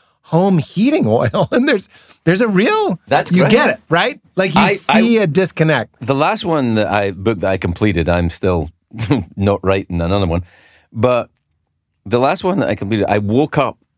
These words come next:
Speaker 2: with the first line in my head, and the book came from that.
Speaker 1: Wow.
Speaker 2: I, I woke up in the morning, I was like, "Oh my God, that's a book."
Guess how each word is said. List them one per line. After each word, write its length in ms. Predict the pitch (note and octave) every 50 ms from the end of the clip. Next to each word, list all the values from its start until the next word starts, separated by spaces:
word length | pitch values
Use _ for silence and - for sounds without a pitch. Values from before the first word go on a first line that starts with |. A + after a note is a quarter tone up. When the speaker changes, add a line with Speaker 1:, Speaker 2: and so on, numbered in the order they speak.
| _ _ _ -
Speaker 2:
with 220 | - G#2 G2+ - -
the 100 | G#2+ F#2+
first 480 | - - - - C#3+ C#3+ - - -
line 200 | - A2+ A2+ A2 G#2+
in 60 | G2+
my 100 | F#2+ F2+
head, 180 | F#2+ G#2 G2 F2+
and 60 | F#2
the 60 | F#2+
book 180 | E2 A2 A2 -
came 220 | - G#2+ F2+ F2
from 140 | - - D#2+
that. 200 | D#2+ D2+ C#2 - _ _
Speaker 1:
Wow. 360 | - F2 F2+ F2+ F#2 F2+ E2+ - _ _ _ _
Speaker 2:
I, 200 | - - G#2 G2+ -
I 120 | G#2 A2+ A2+
woke 260 | A2 B2+ E3 E3+ -
up 80 | D3+ C3
in 60 | A2+
the 40 | A2
morning, 180 | A2 A2+ A2
I 20 | A2
was 80 | A2 C#3+
like, 100 | C#3+ -
"Oh 80 | C#4+
my 120 | C4+ A3 F#3+
God, 200 | G#3 F3+ D#3+ A#2
that's 140 | D3 C#3 A#2+
a 40 | G#2+
book." 180 | A2 F#2+ -